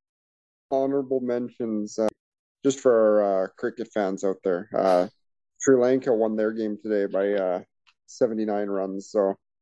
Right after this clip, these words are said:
uh, hats off to, uh, Sri Lanka, and, uh, hopefully they can keep that momentum rolling.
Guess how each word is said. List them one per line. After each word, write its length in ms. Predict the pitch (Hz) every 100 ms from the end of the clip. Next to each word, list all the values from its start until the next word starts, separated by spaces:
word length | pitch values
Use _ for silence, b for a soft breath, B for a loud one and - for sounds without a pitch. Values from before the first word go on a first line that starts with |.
| _ _ -
uh, 300 | 95 92 95 -
hats 260 | 117 117
off 240 | 127 110 -
to, 220 | 123 113
uh, 200 | 104 101
Sri 220 | 104 -
Lanka, 440 | 107 113 120 143 151 -
and, 260 | 117 101 101
uh, 260 | 98 98 101 _ -
hopefully 260 | 110 113
they 100 | 113
can 120 | 113
keep 180 | 110 120
that 160 | 120 107
momentum 500 | 110 110 113 120 107
rolling. 280 | 110 139